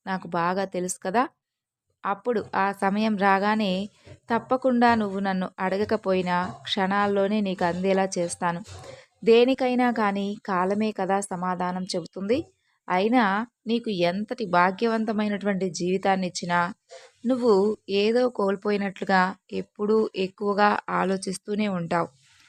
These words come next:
అప్పుడు నీకే అవగతమవుతుంది ఒక్కసారి ఆలోచిస్తే. ఆరోగ్యాన్నిచ్చాను, తిండికి బట్టకు లోటు లేకుండా చేస్తున్నాను. ఇవి చాలవా? ఇంకా నీ కుటుంబాన్ని పోషించే శక్తిని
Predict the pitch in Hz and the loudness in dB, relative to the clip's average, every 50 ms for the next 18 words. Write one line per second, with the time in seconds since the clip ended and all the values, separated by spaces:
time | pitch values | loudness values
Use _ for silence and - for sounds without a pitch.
0 | _ - _ - _ - 214 233 226 - 240 233 220 208 202 202 202 202 - 233 | _ -20 _ -20 _ -2 -2 0 0 0 0 2 2 2 2 2 0 0 2 2
1 | 226 214 214 202 196 196 190 202 190 202 190 196 190 185 180 - 190 190 185 175 | 2 4 4 4 4 2 2 0 0 -2 -2 -2 -2 -2 -2 -2 -2 0 0 -2
2 | - - _ _ _ 185 - - - 196 185 - 190 180 185 180 196 - _ - | -2 -6 _ _ _ -12 -10 -8 -8 -8 -6 -2 0 0 2 0 0 -4 _ -4
3 | 180 180 175 180 - - 185 185 - - 180 - - _ _ _ _ _ _ _ | -4 -2 -2 -4 -4 -6 -8 -10 -6 -6 -6 -6 -6 _ _ _ _ _ _ _
4 | _ _ - 175 175 185 196 208 202 180 - 220 214 208 208 202 190 - - 208 | _ _ -2 0 2 2 2 2 0 0 0 0 2 2 0 -2 -4 -4 -2 -2
5 | 190 190 185 185 - _ _ _ _ _ _ _ _ 233 240 233 240 262 226 247 | 0 0 -2 -4 -8 _ _ _ _ _ _ _ _ -4 -2 0 -2 -2 -2 0
6 | 254 240 202 208 196 190 - 202 - 208 202 196 185 180 180 185 - 190 190 190 | -2 2 2 2 2 2 0 -4 -2 -2 -2 0 0 0 0 -2 -2 0 0 0
7 | 190 190 190 190 190 190 190 190 - 185 185 180 - - 180 175 180 180 180 175 | -2 -2 -4 -4 -4 -4 -6 -4 -6 -6 -6 -6 -8 -10 -8 -4 -4 -4 -4 -6
8 | - _ _ _ _ _ _ - 185 160 180 165 - 196 190 185 190 202 202 214 | -10 _ _ _ _ _ _ -12 -8 -8 -6 -6 -4 -2 0 0 2 2 2 2
9 | 226 254 294 - _ _ _ _ _ _ _ _ _ _ 240 254 262 247 277 247 | 0 0 -2 -8 _ _ _ _ _ _ _ _ _ _ -4 -4 0 4 4 4
10 | 214 202 208 220 233 - _ _ _ _ _ 208 220 240 254 247 240 - 208 196 | 6 4 2 0 -2 -6 _ _ _ _ _ 0 2 2 2 2 2 0 -2 0
11 | 226 233 240 233 254 254 262 254 254 240 - 220 220 214 - 220 208 190 208 196 | 2 2 4 6 6 6 6 4 2 0 2 0 0 0 0 -4 -4 -2 -2 -4
12 | 185 190 - 185 185 - _ 214 196 190 185 | -4 -4 -6 -8 -8 -6 _ -6 -4 -2 -2